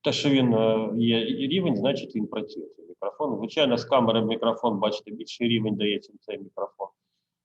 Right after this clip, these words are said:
Ну, сподіваюсь, нам його вистачить. Так, тепер, е, по інструкції ми маємо, е,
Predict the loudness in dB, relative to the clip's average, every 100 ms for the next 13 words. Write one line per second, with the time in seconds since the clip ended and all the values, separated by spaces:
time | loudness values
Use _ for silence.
0 | _ _ _ _ -8 -6 -6 -12 -10 -6
1 | 0 2 2 -2 -4 -4 -4 -4 -6 -10
2 | -18 -20 -20 _ _ _ _ _ _ _
3 | _ _ _ _ _ _ _ _ -2 -2
4 | -2 -10 0 2 2 0 -8 -20 _ _
5 | -10 -4 -4 -6 0 2 2 -2 -4 -6
6 | -10 -8 -4 -4 -4 -12 _ -20 _ _
7 | -6 0 4 4 4 2 4 2 2 -8
8 | -16 _ _ _ _ _ -8 -6 -2 -2